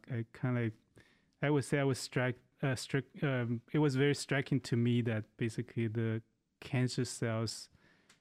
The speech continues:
they start off in some sort of a normal, kinda, like, usual microenvironment that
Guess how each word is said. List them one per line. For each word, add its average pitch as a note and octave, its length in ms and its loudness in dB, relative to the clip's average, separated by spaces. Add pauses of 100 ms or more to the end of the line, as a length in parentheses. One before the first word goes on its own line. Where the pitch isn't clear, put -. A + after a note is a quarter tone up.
(120)
they C#3 120 4
start D#3 540 0
off B2 560 -2
in B2 280 2
some B2+ 220 -2
sort A#2+ 220 -4
of A2+ 140 -4
a A#2 60 0
normal, A2+ 800 0 (400)
kinda, B2 180 -4
like, A2 100 -6 (160)
usual A#2+ 560 0
microenvironment A2 1000 -4
that G#2+ 160 -8